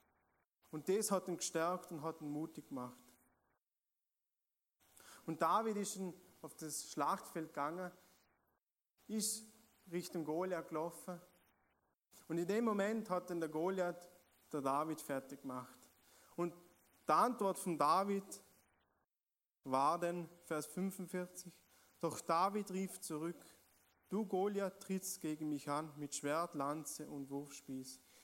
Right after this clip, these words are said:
Ich aber komme mit der Hilfe des Herrn. Er ist der allmächtige Gott und der Gott des israelitischen Heeres. Ihn hast du eben verspottet. Heute noch wird der Herr dich in meine Gewalt geben.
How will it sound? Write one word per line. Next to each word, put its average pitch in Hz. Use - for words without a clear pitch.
Ich 208
aber 165
komme 180
mit 165
der 156
Hilfe 170
des 143
Herrn. 135
Er 156
ist 185
der 156
allmächtige 175
Gott 170
und 147
der 139
Gott 165
des 143
israelitischen 147
Heeres. 131
Ihn 185
hast 175
du 175
eben 160
verspottet. 139
Heute 202
noch 190
wird 165
der 151
Herr 156
dich 170
in 151
meine 139
Gewalt 135
geben. 131